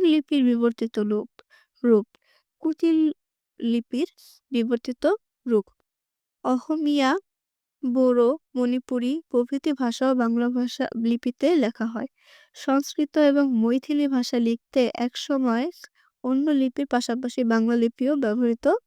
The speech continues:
হতো। বাংলাদেশের জীবনযাত্রার প্রায় সব ক্ষেত্রে কি বাংলাদে-, বাংলা ভাষা ব্যবহার করা একটি বাধ্যতামূলক সরকারিভাবে। এছাড়াও ভারতের পশ্চিমবঙ্গ, ত্রিপুরা প্রদেশের অন্যতম দাপ্তরিক ভাষা হচ্ছে বাংলা। কিন্তু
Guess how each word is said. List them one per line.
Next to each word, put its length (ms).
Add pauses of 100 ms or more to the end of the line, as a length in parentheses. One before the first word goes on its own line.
(140)
হতো। 320 (440)
বাংলাদেশের 460
জীবনযাত্রার 580
প্রায় 160
সব 220 (100)
ক্ষেত্রে 380 (340)
কি 160
বাংলাদে-, 560
বাংলা 320
ভাষা 320
ব্যবহার 360
করা 180
একটি 160
বাধ্যতামূলক 840
সরকারিভাবে। 800 (460)
এছাড়াও 380
ভারতের 400
পশ্চিমবঙ্গ, 720 (100)
ত্রিপুরা 540 (120)
প্রদেশের 600
অন্যতম 440
দাপ্তরিক 580
ভাষা 360
হচ্ছে 300 (200)
বাংলা। 320 (920)
কিন্তু 280